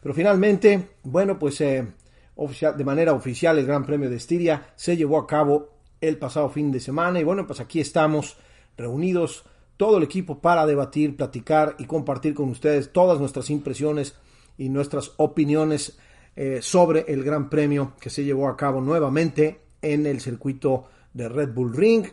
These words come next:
en Spielberg. Así que bueno, pues, eh, aquí iniciamos con, eh, mi comentario en este podcast número cuarenta y cuatro.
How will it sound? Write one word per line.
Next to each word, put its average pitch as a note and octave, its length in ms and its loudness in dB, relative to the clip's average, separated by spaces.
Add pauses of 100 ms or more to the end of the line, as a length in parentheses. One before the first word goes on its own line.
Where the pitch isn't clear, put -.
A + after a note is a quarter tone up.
(120)
en D3 360 -2
Spielberg. C#3 840 0 (360)
Así B2 220 -8
que D3+ 120 -4
bueno, E3+ 320 2
pues, C3+ 280 -4
eh, C3+ 220 -2 (560)
aquí F3 520 -2
iniciamos F3+ 640 2
con, F#3+ 300 2
eh, D3 220 2
mi C3+ 120 -2
comentario F#3 600 2
en D#3 120 0
este C#3 300 0
podcast D#3 420 -2
número D3 280 -2
cuarenta B2+ 280 -4
y D3+ 60 -2
cuatro. A#3 460 2